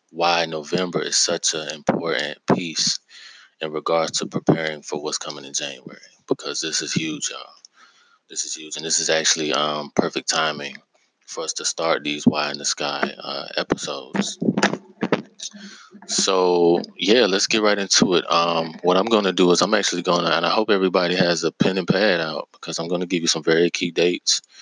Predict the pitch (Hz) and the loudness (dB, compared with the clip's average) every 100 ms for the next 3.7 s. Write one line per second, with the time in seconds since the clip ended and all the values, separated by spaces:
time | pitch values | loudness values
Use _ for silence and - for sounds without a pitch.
0 | - - - - - 85 85 87 85 82 | -20 -20 -20 -20 -8 -4 -2 0 0 2
1 | 90 - 101 92 85 - 92 92 85 110 | 2 2 2 2 0 2 4 4 4 2
2 | 101 98 - 87 82 90 85 90 85 82 | 2 2 0 -2 2 2 2 2 4 2
3 | 80 - 85 82 85 - | 2 0 0 0 0 0